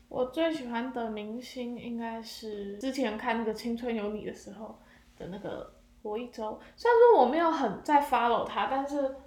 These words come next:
我那时候看的时候，看那个节目的时候就特别喜欢，因为我觉得他就是很养生，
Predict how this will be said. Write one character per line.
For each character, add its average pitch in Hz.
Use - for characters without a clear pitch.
我 220
那 277
时 269
候 226
看 226
的 202
时 208
候， 226
看 294
那 294
个 277
节 214
目 247
的 226
时 220
候 220
就 262
特 269
别 202
喜 -
欢， 214
因 302
为 277
我 233
觉 233
得 226
他 254
就 294
是 294
很 233
养 -
生， 180